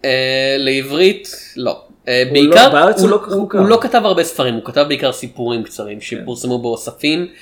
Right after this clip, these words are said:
Speaker 1: הדבר היחיד שלו שהוא
Speaker 2: כאילו, גם אייזק אסימוב כתב בעיקר סיפורים קצרים.
Speaker 1: לא, לא,
Speaker 2: אבל
Speaker 1: אייזק אסימוב כתב בעיקר הכל. אייזק אסימוב יש
Speaker 2: כן.
Speaker 1: ארבע מאות ומשהו ספרים לשמו.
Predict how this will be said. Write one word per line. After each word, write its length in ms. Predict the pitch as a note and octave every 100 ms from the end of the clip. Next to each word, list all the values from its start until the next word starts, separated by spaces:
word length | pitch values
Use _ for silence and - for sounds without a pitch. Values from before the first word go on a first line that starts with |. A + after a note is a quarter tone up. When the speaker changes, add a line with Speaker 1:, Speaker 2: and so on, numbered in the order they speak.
| - _ -
Speaker 1:
הדבר 240 | C#3 D3
היחיד 400 | A3 C#4 - A3
שלו 380 | F#3 A3 G3+ F#3+
שהוא 420 | F#3 D#3+ C3+ C3+
Speaker 2:
כאילו, 180 | C3 B2
גם 200 | B2 A#2+
אייזק 280 | C3+ E3+ -
אסימוב 380 | A3 F3+ C#3+ A#2+
כתב 240 | A#2+ B2+ A#2+
בעיקר 240 | A#2+ B2
סיפורים 360 | A#2 A2+ B2 B2
קצרים. 320 | - B2+ C#3
Speaker 1:
לא, 160 | F#3+ E3+
לא, 80 | D#3
Speaker 2:
אבל 100 | C#3+
Speaker 1:
אייזק 200 | F#3+ F#3+
אסימוב 280 | F3 D3+
כתב 240 | C3 B2 B2
בעיקר 280 | A#2+ G#2+ G#2
הכל. 220 | G#2 G#2
אייזק 220 | B2 F3+
אסימוב 260 | F3 F3 C#3
יש 160 | B2 -
Speaker 2:
כן. 140 | -
Speaker 1:
ארבע 300 | B2 A2 C3
מאות 200 | B2+ B2
ומשהו 260 | A#2+ A2 A2+
ספרים 460 | - - A#2 A2+
לשמו. 360 | G#2+ - A2+